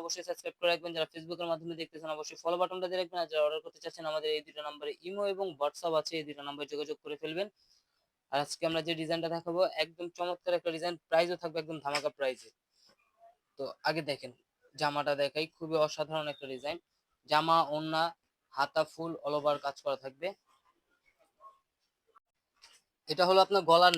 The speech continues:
নেকটা, গলার নেকটা দেখেন ফুল all over কাজ করা পুরো জামাটা, কিন্তু গলার নেকটা একটু ডিফারেন্ট ডিজাইন করা আছে। আর এইগুলো সিকোয়েন্স কিন্তু উঠবে না, এগুলোকে একদম সেলাই করা। প্রত্যেকটা ডিজাইন কিন্তু অনেক সুন্দর। আজকে এটার মধ্যে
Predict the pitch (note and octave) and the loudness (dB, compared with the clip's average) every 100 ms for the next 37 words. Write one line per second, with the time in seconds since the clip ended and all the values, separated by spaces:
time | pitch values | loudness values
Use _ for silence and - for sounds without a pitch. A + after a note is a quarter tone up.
0 | D#3 D3+ - C3 C3+ D3 D3 C#3+ - C3+ | 2 -2 -4 -4 2 2 2 -4 -2 -2
1 | B2 A#2+ _ D3+ D#3 E3 E3+ - C#3+ D#3 | -2 -10 _ -4 2 2 2 0 2 4
2 | D3+ D#3+ D#3+ D#3 - D3+ D3 D3 D3 C#3+ | 6 6 6 2 0 -2 -2 -2 -2 0
3 | C#3+ C#3 D3+ G3 _ _ - - C#3+ C#3+ | 0 0 -2 -4 _ _ -20 -12 -4 2
4 | D3 D3 D3 - D#3 - C3+ D3 - D#3+ | 4 4 -2 0 -2 -2 -12 -14 0 0
5 | D3 C#3 B2+ D3 D3+ D3+ C#3+ C#3 C3+ - | 0 -6 2 4 4 2 2 2 2 2
6 | C3 C3+ D3 D3 - E3 F3+ E3 F3+ F3+ | 2 2 -2 -8 -10 -4 -4 -4 -4 -4
7 | E3 F3 E3+ D#3+ D#3+ D#3 D3+ - D3 E3 | -2 2 4 4 0 -4 -8 -10 -8 -8
8 | E3 - D#3+ E3 D#3 D3+ G3 _ _ _ | -6 2 2 4 4 4 4 _ _ _
9 | - _ _ - F#3 _ F#3+ F#3 - F3+ | -20 _ _ -8 -8 _ -6 -4 0 0
10 | C#3+ C#3 D#3 E3+ E3+ E3+ D#3 D#3 D3 - | 0 4 4 4 -2 -8 -4 -4 -2 -4
11 | D3 C3 A#2 A#2+ - D3+ C#3+ D3 D3+ D3 | -6 -8 -8 -6 -2 0 2 2 2 -2